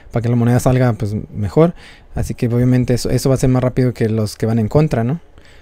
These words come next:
Eh, pues tiene sentido, lógicamente. Y, eh,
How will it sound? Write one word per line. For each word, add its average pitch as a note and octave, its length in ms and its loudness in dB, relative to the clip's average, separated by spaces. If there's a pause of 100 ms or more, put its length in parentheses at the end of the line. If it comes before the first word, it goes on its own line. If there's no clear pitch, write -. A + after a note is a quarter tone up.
(260)
Eh, G#2+ 180 -4
pues A2 140 -4
tiene C3+ 180 2
sentido, A#2+ 560 -2
lógicamente. A#2+ 800 -2 (580)
Y, A#2 320 2 (180)
eh, A2 120 0